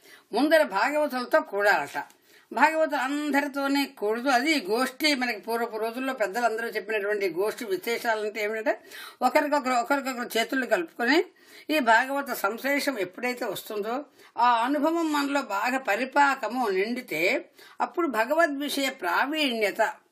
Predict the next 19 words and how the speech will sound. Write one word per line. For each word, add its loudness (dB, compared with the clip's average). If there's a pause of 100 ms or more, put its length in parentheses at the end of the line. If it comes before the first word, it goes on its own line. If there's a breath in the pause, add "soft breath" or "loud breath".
(480 loud breath)
అంటే 2
భగవద్ 2
విషయంలో 0
పరిపూర్తి -2
అప్పుడు -2
ఏర్పడుతుందట. 0 (640 soft breath)
నువ్వు 2
భాగవత 2
సంశ్లేషానికి 0 (560 loud breath)
ఎడమీక 2 (380 soft breath)
శ్రీకృష్ణ 2 (280)
గుణ 4 (100)
అమృత -2
సంధానాన్నే 0
మునిగి 0
ఉన్నావు, 0
నీ 0
ఒక్కత్వే 0
అనుభవిస్తున్నావు. 0